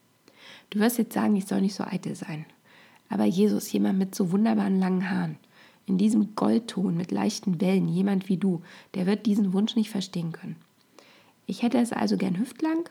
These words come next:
leicht lockig, in braun mit goldenen Highlights. So, als würde ständig die Sonne darauf fallen. Das wäre ganz, ganz fantastisch. Weihnachtswunsch Nummer zwei. Ein Onesie.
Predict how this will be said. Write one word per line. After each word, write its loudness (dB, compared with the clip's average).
leicht -4
lockig, -4
in 0
braun 2
mit 2
goldenen 0
Highlights. -6
So, 0
als -4
würde 2
ständig 0
die -6
Sonne 0
darauf -8
fallen. -16
Das -6
wäre 0
ganz, -8
ganz -10
fantastisch. -14
Weihnachtswunsch 0
Nummer -4
zwei. -10
Ein 0
Onesie. -4